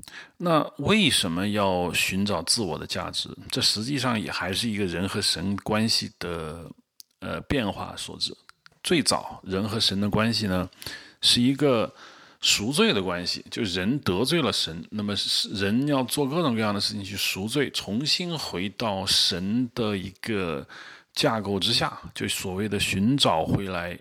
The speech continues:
一个过去的秩序，一个完美的秩序。所谓英雄去冒险，呃，个人英雄最终所奋斗来的这个世界，实际上不是一个未来的世界，而是一个过去的世界。也就是说，过去一直存在的一个完美的世界被破坏掉了。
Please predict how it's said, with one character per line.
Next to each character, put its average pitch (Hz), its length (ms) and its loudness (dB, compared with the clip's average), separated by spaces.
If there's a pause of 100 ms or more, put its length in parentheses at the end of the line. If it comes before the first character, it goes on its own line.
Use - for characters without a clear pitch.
一 107 140 -10
个 78 320 -6
过 101 220 -2
去 104 200 -2
的 92 140 -6
秩 110 280 0
序， - 200 -2
一 - 100 -10
个 98 100 -4
完 92 160 -2
美 92 140 -4
的 87 80 -10
秩 104 180 -2
序。 85 260 -8 (380)
所 - 160 -2
谓 104 100 2
英 214 320 4
雄 98 360 0 (360)
去 - 140 -4
冒 113 240 2
险， 82 260 -2 (360)
呃， - 100 -12 (160)
个 160 180 4
人 131 120 4
英 151 120 -2
雄 131 160 0
最 135 200 2
终 160 280 -4 (360)
所 - 280 -4 (280)
奋 170 340 0
斗 107 120 4
来 80 180 0
的 87 100 -6
这 95 100 -6
个 98 60 -6
世 - 260 -2
界， 98 160 -4
实 - 220 0
际 156 100 -2
上 156 200 0
不 - 160 -4
是 - 160 -2
一 131 40 -2
个 135 60 0
未 139 160 2
来 76 160 -2
的 87 100 -6
世 - 160 -2
界， 98 120 0
而 95 80 2
是 113 80 -4
一 135 40 -6
个 131 80 -6
过 131 200 -2
去 - 180 -2
的 117 80 0
世 90 180 -2
界。 85 200 -12 (800)
也 117 120 2
就 160 100 4
是 175 140 2
说， 160 160 2
过 196 260 4
去 175 220 0
一 156 140 2
直 127 160 0
存 101 280 2
在 120 200 4
的 101 60 0
一 101 40 0
个 104 100 0
完 92 220 4
美 127 160 4
的 90 100 0
世 - 220 4
界 98 100 -4
被 101 140 -2
破 120 220 2
坏 90 120 -2
掉 87 180 -8
了。 - 200 -18